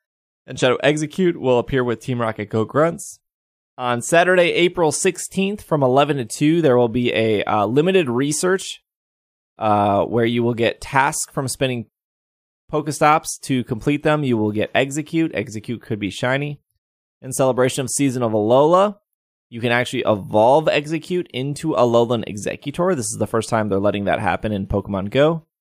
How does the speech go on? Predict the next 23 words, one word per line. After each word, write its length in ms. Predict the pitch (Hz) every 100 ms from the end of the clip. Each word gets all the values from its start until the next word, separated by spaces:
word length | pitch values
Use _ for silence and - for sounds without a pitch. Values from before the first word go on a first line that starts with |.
| _
During 320 | - 131 135 131
the 340 | 123 110 - -
eleven 440 | 117 127 139 151
to 60 | 139
two, 520 | - - 147 196 285 _ _ _ _ _ _ _ -
which 240 | 113 -
is 180 | 104 104
when 140 | 113
you 80 | 110
can 120 | 98 110
evolve 360 | 101 101 98
your 160 | 104 98
Alolan 420 | 101 101 104 104
Exeggutor, 640 | 104 110 123 120 139 151 123
you 100 | 110
will 60 |
also 260 | 110 113 123
get 180 | 113 -
twice 320 | - 127 -
the 120 | 131
catch 280 | - 127 - -
X 200 | 147 -
P. 280 | 202 269